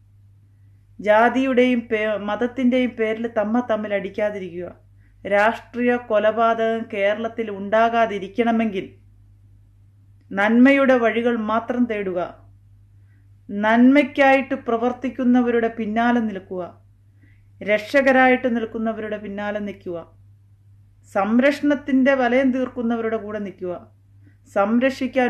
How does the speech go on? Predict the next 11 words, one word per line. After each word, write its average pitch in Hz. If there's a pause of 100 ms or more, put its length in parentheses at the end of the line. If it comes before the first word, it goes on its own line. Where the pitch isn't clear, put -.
മുന്നോട്ട് 254
വരുന്നവരെ 226
നമ്മൾ 208
ചേർത്ത് 214
പിടിക്കുക. 185 (800)
കേരളത്തിൻ്റെ 226
സമൂഹ 226
ജനങ്ങൾ, 220 (580)
ഇന്ത്യയുടെ 240
ജന-, 226
ഇന്ത്യയുടെ 240